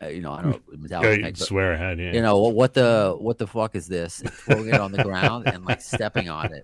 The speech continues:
Speaker 1: He's,
Speaker 2: <laughs>
Speaker 1: he has no memory of this. I remember,
Speaker 2: Yeah.
Speaker 1: but being how
Speaker 2: The memory
Speaker 1: Metallica
Speaker 2: does not remain for him, huh?
Speaker 1: Not, well played,
Speaker 2: Yeah.
Speaker 1: well played.
Speaker 2: <laughs>
Speaker 1: Uh, but being how Metallica fans still are, still
Speaker 2: Yeah.
Speaker 1: longing for the days of Cliff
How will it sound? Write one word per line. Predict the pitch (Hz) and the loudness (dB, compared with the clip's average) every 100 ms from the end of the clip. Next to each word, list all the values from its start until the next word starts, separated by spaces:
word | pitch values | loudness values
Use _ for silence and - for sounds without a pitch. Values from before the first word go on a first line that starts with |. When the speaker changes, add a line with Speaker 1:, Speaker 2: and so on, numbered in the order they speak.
| - | -8
Speaker 1:
He's, | 123 | -8
Speaker 2:
<laughs> | 135 104 | -2 -2
Speaker 1:
he | 110 196 | 0 0
has | 190 | 2
no | 151 | 0
memory | 117 104 98 92 | 0 -4 -4 -4
of | 87 | -4
this. | 92 - - | -6 -6 -4
I | 143 | -2
remember, | 151 113 98 120 | -2 -2 2 4
Speaker 2:
Yeah. | 92 87 _ _ _ | 4 0 _ _ _
Speaker 1:
but | 127 117 110 | -2 0 0
being | 139 135 | 0 0
how | 120 113 110 | 0 4 6
Speaker 2:
The | |
memory | 107 117 120 120 113 | 8 10 10 10 10
Speaker 1:
Metallica | |
Speaker 2:
does | 110 107 | 8 8
not | 104 101 | 6 4
remain | 95 95 98 104 | 4 4 4 4
for | - 78 | 2 0
him, | 87 90 76 | 2 2 2
huh? | 87 98 - | 2 2 -2
Speaker 1:
Not, | 80 - | -8 -8
well | 78 76 | -8 -8
played, | - 127 127 | -6 -4 -2
Speaker 2:
Yeah. | 127 110 - - | 2 2 2 -2
Speaker 1:
well | 73 69 - 147 - | -4 -4 2 4 4
played. | 131 113 - - | 4 4 2 -2
Speaker 2:
<laughs> | 110 - - | -4 -2 -4
Speaker 1:
Uh, | 95 85 - - - - | -2 -2 -6 -16 -10 -4
but | 107 98 | -2 2
being | 139 131 | 2 4
how | 123 | 2
Metallica | 120 107 117 107 107 101 | 0 -2 0 0 0 -4
fans | 110 104 98 90 - - | -4 -4 -4 -8 -16 -16
still | - 139 127 | -8 -2 0
are, | 87 69 55 - - - - - | 2 0 -4 -12 -20 -20 -20 -20
still | - 123 | -2 2
Speaker 2:
Yeah. | 107 101 71 | 4 2 -2
Speaker 1:
longing | 64 95 98 95 92 90 | -4 2 2 2 -4 -12
for | 85 | -10
the | 80 | -6
days | 85 87 85 82 85 | -4 -4 -4 -6 -6
of | 76 71 - _ _ | -6 -8 -14 _ _
Cliff | - 95 | -10 -8